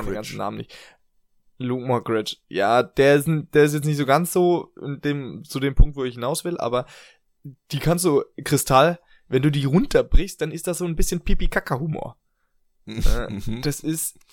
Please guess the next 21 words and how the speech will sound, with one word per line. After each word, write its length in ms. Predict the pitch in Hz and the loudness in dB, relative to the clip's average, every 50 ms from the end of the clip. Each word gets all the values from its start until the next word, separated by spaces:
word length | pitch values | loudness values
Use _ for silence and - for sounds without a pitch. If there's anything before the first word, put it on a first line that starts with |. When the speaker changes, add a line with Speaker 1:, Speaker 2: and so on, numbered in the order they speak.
| _ _ _ _ - | _ _ _ _ -4
Speaker 2:
äh, 340 | 170 - 170 127 156 180 - _ | 0 2 2 2 2 0 -2 _
<laughs> 60 | - | -2
nee, 280 | 151 156 185 240 - - | 2 2 4 4 2 0
äh, 240 | - - 170 165 | 0 4 4 4
das, 300 | 160 151 156 160 151 143 | 4 4 0 -4 -4 -4
das 260 | 147 - 165 151 - - | -2 -2 -2 -2 -2 -2
klingt 180 | 165 202 294 | -2 -2 -2
jetzt 140 | 285 175 156 | -4 -6 -4
mal 100 | 160 160 | -4 -2
ein 80 | 160 151 | -2 -2
bisschen 200 | 147 156 147 139 | -4 -6 -6 -8
trivial, 480 | - - 151 131 135 165 208 240 233 - | -6 -6 -4 -2 -2 -2 -2 -2 -2 0
aber 120 | 175 175 | 0 0
das 140 | 170 160 - | -2 -4 -6
ist 440 | - 240 247 - - - 139 - - | -6 -6 -6 -6 -6 -6 -6 -4 0
so. 380 | 147 135 113 104 98 - _ - | 0 0 0 -2 -6 -8 _ -2
Also, 200 | - 123 127 139 | -2 0 0 0
wenn 320 | 139 135 120 135 147 147 | 0 0 -2 -4 -4 -2
du 40 | 143 | -2
jetzt 120 | 143 143 - | -4 -4 -2
so, 240 | 160 151 143 131 | -2 -2 -2 -2